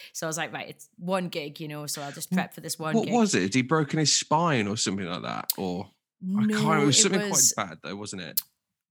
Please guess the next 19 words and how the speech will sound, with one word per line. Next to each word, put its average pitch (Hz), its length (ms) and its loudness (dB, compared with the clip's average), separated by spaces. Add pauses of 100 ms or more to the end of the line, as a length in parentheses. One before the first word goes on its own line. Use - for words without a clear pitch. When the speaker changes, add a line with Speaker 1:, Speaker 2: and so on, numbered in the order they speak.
(140)
Speaker 1:
Yeah, 208 400 -6
so - 200 -2
we 247 120 -2
thought 269 320 -4
it 294 120 -6
was 269 120 -12
his 269 160 -12
back 196 720 -8
because 196 680 -4
he 214 100 -8
was 208 160 -6
playing, 269 280 -8
like, 233 220 -4
kick - 300 -8
pedal 147 440 -6 (120)
Speaker 2:
Mm. 120 80 -4
Speaker 1:
and 165 460 -4
it 190 120 -10
was 165 380 -6